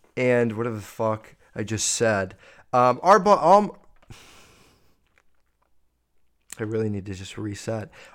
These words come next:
Our fucking mall has Buckle, is what I'm trying to fucking say. Um, what is Buckle? It's a store where you could buy flannels, you could buy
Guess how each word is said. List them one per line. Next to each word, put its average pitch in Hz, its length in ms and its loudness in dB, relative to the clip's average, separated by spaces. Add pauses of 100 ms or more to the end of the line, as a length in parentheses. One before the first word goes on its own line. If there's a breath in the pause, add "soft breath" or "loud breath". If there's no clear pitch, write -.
(140 loud breath)
Our 214 300 6
fucking 233 500 4
mall 180 600 10 (160 loud breath)
has 156 440 8
Buckle, 117 640 4
is 113 160 0
what 135 180 6
I'm 139 120 6
trying 185 440 6
to 180 80 4
fucking 156 460 2
say. 107 460 -4 (420 loud breath)
Um, 131 480 2
what 180 280 4
is 202 140 4
Buckle? 110 420 -2
It's - 180 -10
a - 60 -4
store 190 400 2
where 165 100 4
you 139 160 0
could 110 160 -12
buy 113 380 4 (180 loud breath)
flannels, 180 640 4
you 139 60 -8
could 113 180 -6
buy 107 400 0